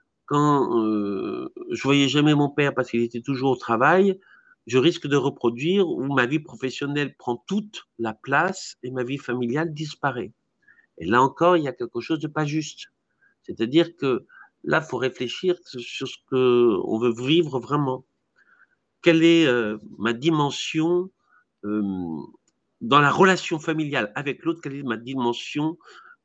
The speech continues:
euh, généalogique ? Et cette dimension généalogique, c'est-à-dire cette dimension de mon histoire ancestrale, elle, euh, elle est aussi fondée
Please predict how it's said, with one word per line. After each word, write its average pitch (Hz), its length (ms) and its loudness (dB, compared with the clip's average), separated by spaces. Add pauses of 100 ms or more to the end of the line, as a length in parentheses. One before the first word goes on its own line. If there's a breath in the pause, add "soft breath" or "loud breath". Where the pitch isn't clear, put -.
(120)
euh, 69 500 -6
généalogique ? 127 840 -2 (640 soft breath)
Et 101 100 -4
cette 107 200 -2
dimension 131 520 2
généalogique, 117 720 2
c'est-à-dire 127 400 -6
cette 107 180 -6
dimension 123 480 0
de 131 100 2
mon 120 220 4
histoire 147 800 0
ancestrale, 156 800 -2 (800 loud breath)
elle, 120 260 4 (320)
euh, 113 520 2 (400)
elle 123 200 -2
est 131 200 -4
aussi 190 720 -2 (420 soft breath)
fondée 180 800 4